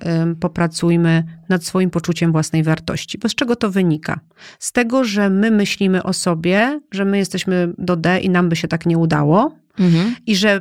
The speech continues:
Speaker 1: y, jedynie nam by się udało, gdybyśmy miały znajomości, przespały się z kimś, miały, nie wiem, e, e, wygrały w totka, e, i coś jeszcze, i jeszcze, i jeszcze.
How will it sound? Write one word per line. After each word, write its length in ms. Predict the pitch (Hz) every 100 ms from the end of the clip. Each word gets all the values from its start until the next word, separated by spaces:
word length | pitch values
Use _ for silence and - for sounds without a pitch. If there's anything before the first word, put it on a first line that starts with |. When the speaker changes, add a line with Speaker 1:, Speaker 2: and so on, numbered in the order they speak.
| 190
Speaker 1:
y, 140 | 196
jedynie 560 | 196 208 262 233 202 -
nam 320 | - 208 269 196
by 100 | 185
się 160 | 175
udało, 440 | 165 156 147 170 226
gdybyśmy 420 | 185 165 - 151
miały 320 | 160 147 143
znajomości, 920 | 180 269 247 208 175 170 - 180 170 - -
przespały 500 | - - 208 190 185
się 180 | - 175
z 120 | -
kimś, 420 | - 175 175 170 - - -
miały, 160 | 196 202
nie 120 | 185
wiem, 240 | 170 170
e, 40 | - 170 170 170 180
e, 120 | 165
wygrały 460 | 170 202 226 202
w 80 | -
totka, 640 | 214 202 - 202 190 185 185 - - -
e, 300 | 175 175 - 175 175 - -
i 200 | 247 226
coś 300 | 214 185 202
jeszcze, 340 | 196 - 180
i 160 | - 180
jeszcze, 340 | 175 - 175
i 100 | 156
jeszcze. 360 | 170 - -